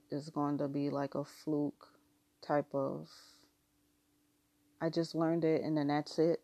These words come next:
because astrology is such a huge and wide, it's very vast topic,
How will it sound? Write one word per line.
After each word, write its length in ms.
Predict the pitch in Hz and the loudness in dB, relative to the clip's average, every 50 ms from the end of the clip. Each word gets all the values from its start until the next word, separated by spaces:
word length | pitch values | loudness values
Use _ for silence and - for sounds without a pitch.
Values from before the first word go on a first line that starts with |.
| _ - | _ -16
because 260 | - - 190 170 165 | -2 2 2 4 4
astrology 600 | 160 - - - 175 156 156 180 180 175 180 160 | 2 0 2 6 8 8 8 8 4 2 2 2
is 100 | 156 165 | 2 2
such 280 | - - 165 - - - | 2 0 -2 0 0 -2
a 80 | 147 | -2
huge 580 | 143 - - - 165 160 160 151 151 160 156 - | -2 -4 -6 -2 0 2 2 2 2 0 0 -2
and 320 | - - 139 143 139 139 | -4 -4 -4 -6 -6 -4
wide, 540 | 143 139 139 143 147 147 143 147 - - - - _ _ _ _ _ _ _ _ _ _ _ _ _ _ _ _ _ _ _ _ _ _ _ _ _ _ | -4 -2 -2 -2 0 0 -2 -2 -4 -6 -8 -14 _ _ _ _ _ _ _ _ _ _ _ _ _ _ _ _ _ _ _ _ _ _ _ _ _ _
it's 160 | 175 160 147 147 | -12 -10 -8 -2
very 320 | 147 185 202 220 214 185 | 0 2 4 4 4 4
vast 720 | 151 147 151 147 147 147 151 170 196 190 - - - - _ _ _ _ _ _ _ _ _ _ _ _ _ _ _ _ _ _ _ _ _ _ - | 2 2 2 2 2 0 -2 -4 -6 -8 -12 -16 -20 -20 _ _ _ _ _ _ _ _ _ _ _ _ _ _ _ _ _ _ _ _ _ _ -10
topic, 540 | - - 156 147 147 - 151 175 180 196 | -2 0 0 0 0 0 0 -2 -2 -2